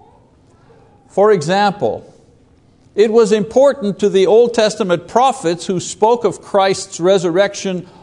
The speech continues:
long before he appeared. In Psalm sixteen ten,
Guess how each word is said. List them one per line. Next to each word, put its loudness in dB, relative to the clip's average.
long 2
before 2
he 0
appeared. -2
In -10
Psalm -2
sixteen -8
ten, -6